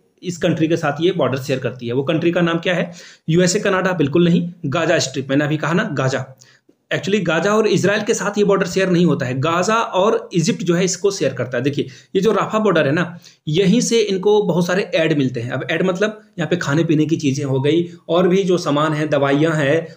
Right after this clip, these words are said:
और भी कपड़े वगैरह जो है, यहाँ राफा border से जो है यहाँ पे भेजा जाता है। कहाँ पे भेजा जाता है? गाजा में।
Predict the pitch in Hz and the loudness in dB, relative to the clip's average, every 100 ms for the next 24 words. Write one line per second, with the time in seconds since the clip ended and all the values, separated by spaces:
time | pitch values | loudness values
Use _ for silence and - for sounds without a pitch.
0 | - 185 208 175 202 180 185 - 175 170 | -4 2 2 2 0 -2 -2 0 0 2
1 | 156 156 170 220 175 165 - 160 165 180 | 2 0 0 0 0 -2 -2 -4 -4 0
2 | 165 143 156 156 147 98 139 151 131 131 | 0 0 -2 0 -2 -2 -2 -2 -2 -2
3 | 123 113 107 110 156 175 180 175 185 185 | 0 -2 -4 -6 -2 0 2 4 4 2
4 | 196 208 - - - _ _ _ _ _ | 0 -2 -4 -12 -20 _ _ _ _ _
5 | _ _ _ _ _ - - 165 165 175 | _ _ _ _ _ -12 -4 0 2 2
6 | 135 107 | 2 -2